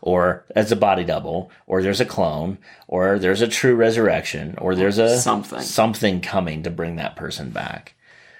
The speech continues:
Speaker 1: So anyway, we'll just leave you with that today, and that will conclude our improv series, but we're gonna continue on the series of G M tips for now your players. So the next couple of episodes are gonna be on how to handle problem players. We'll see you tomorrow.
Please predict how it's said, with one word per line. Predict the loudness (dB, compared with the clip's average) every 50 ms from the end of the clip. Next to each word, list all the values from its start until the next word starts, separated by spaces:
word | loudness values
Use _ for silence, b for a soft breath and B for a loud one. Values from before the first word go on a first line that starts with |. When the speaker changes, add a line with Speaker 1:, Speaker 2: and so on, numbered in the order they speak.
| b b b
Speaker 1:
So | 2 2 2 2 2 -2 -4 0
anyway, | 2 2 2 2 0
we'll | 0 0 0
just | 0 0 2
leave | 2 2 4
you | 4 2
with | 4 4
that | 4 2 2 0
today, | 0 0 2 2 0 0 -2
and | -2 0 2
that | 2 2
will | 2 0 -2
conclude | 0 -2 -4 -2 -2 0 2 4 4 6 4
our | 4 4 4
improv | 2 2 2 0 0 2 2 2 2 0
series, | -2 -4 -2 0 0 0 -2 -2 -4
but | -4 -2
we're | 0 0
gonna | 0 0 0
continue | -2 -6 -8 -4 -2 -2 0 2 2 2 2
on | 2 2 2 2 0 0 -2 -4 -6 -8 -12 _ _ _
the | -2 -2 -2
series | -2 -2 0 2 4 4 4 2 2 2
of | 2 2 2 0 -2 -8 -6
G | -4 2 4 4 4 6
M | 4 2 2 0 -2
tips | 0 0 0 0 0 0 -4 -4
for | -4 -4 0 2 2 4 4 2
now | 2 0 0 2 0
your | 0 -2 -6 -8
players. | -2 2 4 4 4 4 0 -4 -8 -8 -10 -10 -12 -12 B B B B B B B B B B
So | B -4 -2 0
the | 2
next | 2 2 2 2 -2
couple | 0 0 2 2
of | 2
episodes | 2 0 0 -2 0 2 2 2 2
are | 0
gonna | 0 0 0 0
be | 0 0 0 2
on | 2 2 0
how | 0 2 0 2
to | 2 2
handle | 0 0 2 2 0 0
problem | 2 2 2 2 2 0 -4
players. | -4 -2 -2 -2 -2 -4 -6 -8 -10 -14 -12 _ 0
We'll | 0 0
see | 2 2 2 4
you | 4 2 2
tomorrow. | 0 -2 0 2 2 2 0 0 -4 -8 -12